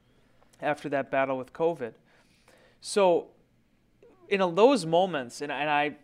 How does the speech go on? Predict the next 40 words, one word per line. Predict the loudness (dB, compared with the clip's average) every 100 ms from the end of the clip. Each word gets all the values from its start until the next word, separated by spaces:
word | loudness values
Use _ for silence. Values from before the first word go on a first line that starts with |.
| -6
don't | -6 -2
know | -2
what | -4
it's | -2
like | -2 -2
to | -6
lose | -8
a | -8
parent, | -8 -8 -6
I | -8
can't | -8 -8 -6
even | -6
imagine | -6 -4 0 0 -2 -8 -12 _ _ -8
what | -4 -4
he | -6
was | -10
going | -12 -12 -12 -16
through. | -18 -14 -14 -16 _ _ _ _ _ _ _ _ _ -4
I | -4
think | -2 -2
that | -2 -2
tests | -2 -2 -4
your | -8 -6
will, | -2 0 2
it | 0 -2
tests | -2 -2 -2 -12 -16 _ _ _ -8
your, | -4 -2 -4 -10
your | -12 -8
makeup | -4 -4 -2 -2 -4
and | -8
constitution | -6 -8 -8 -12 -12 -10 -10 -12
as | -14
a |
person. | -12 -12 -10 -10 -12 -12 _ _ _ _ _ _ _ _ _ _ _ -4
But | -2
in | 0
the | -2
Jones | -2 -2 -2 -4
family's | -6 -6 -4 -10 -12
case | -10 -6 -6 -6 -10 -20